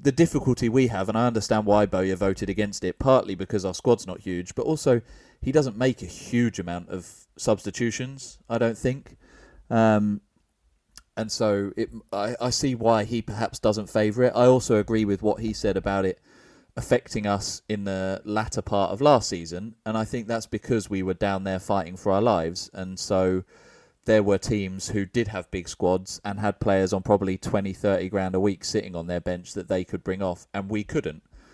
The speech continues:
But having said all that, I think in this league, we're one of the bigger teams, and if you've, if you are one nil down and you've got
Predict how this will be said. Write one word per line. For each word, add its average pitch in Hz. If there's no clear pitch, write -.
But 120
having 123
said 120
all 110
that, 117
I 117
think 117
in 110
this 160
league, 113
we're 113
one 110
of 104
the 98
bigger 95
teams, 117
and 113
if 127
you've, 110
if 123
you 113
are 117
one 95
nil 92
down 98
and 107
you've 101
got 104